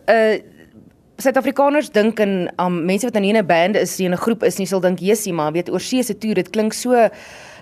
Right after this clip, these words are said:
glamorous," as ek 'n Engelse woord nou kan, kan gebruik, maar julle het op 'n, op 'n bus getoer, uh, wat ook baie lekker is. Daar was twaalf bedde en so kombuis en 'n badkamer. Vertel ons 'n bietjie van hierdie ervaring.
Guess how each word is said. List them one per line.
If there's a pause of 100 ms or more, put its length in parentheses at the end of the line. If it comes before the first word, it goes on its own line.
(140)
glamorous,"
as
ek
'n
Engelse
woord
nou
kan,
kan
gebruik,
maar
julle
het
op
'n,
op
'n
bus
getoer, (420)
uh,
wat
ook
baie
lekker
is.
Daar
was
twaalf
bedde
en
so
kombuis
en
'n
badkamer.
Vertel
ons
'n
bietjie
van
hierdie
ervaring.